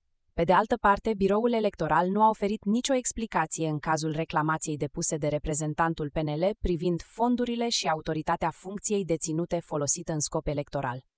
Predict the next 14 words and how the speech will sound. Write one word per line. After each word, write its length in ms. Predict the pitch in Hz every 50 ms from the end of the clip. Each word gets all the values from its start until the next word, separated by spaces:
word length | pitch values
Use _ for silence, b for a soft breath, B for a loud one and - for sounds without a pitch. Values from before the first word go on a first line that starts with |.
| _ _ _ _ _ _ _ _ _ -
În 140 | 180 185
urmă 220 | 214 254 269 294 294
cu 100 | - 285
o 60 | 269
săptămână, 760 | 254 - 269 - - 208 175 165 190 196 165 139 139 135 - _ _ _ _
același 480 | - 165 165 - - 208 185 165 - -
reprezentat 580 | 151 143 - 135 139 147 139 139 160 156 - -
aur 380 | - 165 165 160 170 190 202 -
a 160 | - - 175
depus 360 | 165 165 156 - - 233 - -
o 100 | 180 165
contestație 680 | - 165 156 - 147 139 - - 175 196 - 170 151
la 100 | 139 131
Bețem, 440 | 123 139 - - - 165 170 185